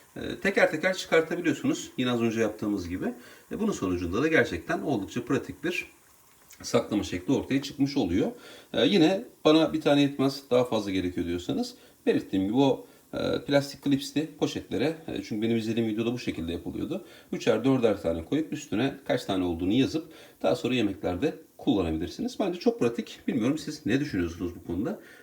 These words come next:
Yorumlarınızı paylaşırsanız gerçekten çok sevinirim arkadaşlar. E, pek böyle elimden gelmez yemek konularını anlatmak. Daha önce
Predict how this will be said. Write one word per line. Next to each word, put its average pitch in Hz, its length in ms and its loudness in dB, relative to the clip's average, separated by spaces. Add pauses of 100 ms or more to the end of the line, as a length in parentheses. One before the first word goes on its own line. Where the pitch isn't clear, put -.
(140)
Yorumlarınızı 104 500 0
paylaşırsanız 107 720 -6
gerçekten 95 480 -4
çok - 280 -8 (340)
sevinirim 113 580 2
arkadaşlar. - 680 -2 (440)
E, 135 180 -2
pek 135 240 -4
böyle 131 320 2 (380)
elimden 123 360 2
gelmez 123 360 4
yemek 92 220 0
konularını 90 380 0
anlatmak. 90 420 -4
Daha 92 120 2
önce 92 260 -2